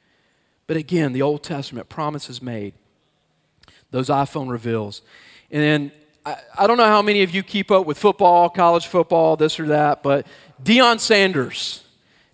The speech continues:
Deion Sanders this week, he's letting everybody know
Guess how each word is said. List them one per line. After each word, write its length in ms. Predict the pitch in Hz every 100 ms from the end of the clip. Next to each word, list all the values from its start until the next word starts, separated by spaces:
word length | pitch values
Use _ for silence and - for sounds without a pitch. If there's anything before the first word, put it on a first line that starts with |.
| 131
Deion 320 | 185 240 226
Sanders 420 | - 220 202 180
this 200 | 165 156
week, 260 | 156 139 - _ _ _ _ _ _ _ _ _ _ _ _ _ _ _ _
he's 300 | 160 151 151
letting 200 | 190 208
everybody 480 | 208 196 185 185 185
know 340 | 185 196 202